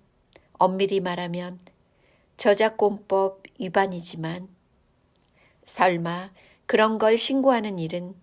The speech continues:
없을 것이다. 역시 대부분의 아이들이 환영하는 노래였다. 하지만 그 소녀만은 여전히 딴 곳을 보고 있었다.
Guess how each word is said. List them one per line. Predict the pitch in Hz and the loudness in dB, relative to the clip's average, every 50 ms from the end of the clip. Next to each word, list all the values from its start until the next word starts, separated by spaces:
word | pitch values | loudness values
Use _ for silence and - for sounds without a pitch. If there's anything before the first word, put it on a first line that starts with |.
| _ _ _ - | _ _ _ -4
없을 | - 175 170 - - 185 | -4 -4 -2 -2 -4 -4
것이다. | 175 - - 165 160 - - - 165 170 170 - _ _ _ _ _ _ _ _ _ _ _ _ _ _ _ _ _ _ _ _ _ _ _ _ _ _ _ _ _ _ _ _ _ _ _ _ _ _ _ _ _ _ _ _ _ _ - | -4 -6 -8 -8 -8 -8 -8 -10 -12 -12 -12 -14 _ _ _ _ _ _ _ _ _ _ _ _ _ _ _ _ _ _ _ _ _ _ _ _ _ _ _ _ _ _ _ _ _ _ _ _ _ _ _ _ _ _ _ _ _ _ 2
역시 | 190 202 196 - - - 240 240 233 | 2 2 2 0 0 0 2 0 2
대부분의 | - 233 208 208 214 214 226 226 208 220 220 | 4 4 4 4 2 -2 -4 -4 -2 -2 -2
아이들이 | 185 165 165 175 170 - 190 190 190 185 190 185 202 - | 0 -2 -2 -2 -4 -6 -6 -4 -4 -4 -4 -6 -8 -10
환영하는 | - 254 262 262 247 233 226 208 208 185 170 | -6 -2 0 0 0 0 -2 -4 -6 -6 -6
노래였다. | 170 156 160 165 165 156 156 160 _ _ - 175 175 170 - _ _ _ _ _ _ _ _ _ _ _ _ _ _ _ _ _ _ _ _ _ _ _ _ _ _ | -8 -8 -8 -8 -8 -10 -10 -14 _ _ -16 -16 -16 -18 -20 _ _ _ _ _ _ _ _ _ _ _ _ _ _ _ _ _ _ _ _ _ _ _ _ _ _
하지만 | - 208 180 - - 170 180 170 175 185 202 214 - _ - - _ _ _ _ _ - | -2 -2 -2 -2 -4 -4 -4 -4 -4 -6 -8 -12 -16 _ -20 -20 _ _ _ _ _ -2
그 | - 254 240 | 2 2 2
소녀만은 | 233 - 254 277 262 262 262 233 214 175 165 175 185 185 185 185 - _ _ _ _ _ _ _ _ _ _ _ _ _ - | 2 2 2 4 4 4 4 4 2 -2 -4 -4 -6 -8 -12 -16 -20 _ _ _ _ _ _ _ _ _ _ _ _ _ 2
여전히 | 175 180 180 180 196 185 180 180 180 180 180 175 - - | 2 4 4 2 0 -2 -2 -4 -6 -6 -8 -8 -6 -4
딴 | 214 240 233 233 233 | -2 -2 0 -2 -2
곳을 | 226 214 185 180 - - 196 214 220 | -2 -2 -4 -4 -4 -4 -4 -4 -4
보고 | - - 190 - 202 185 | -6 -8 -4 -2 -2 -2
있었다. | 170 170 - 170 165 165 _ - 170 165 170 | -2 -4 -8 -10 -12 -14 _ -14 -12 -12 -12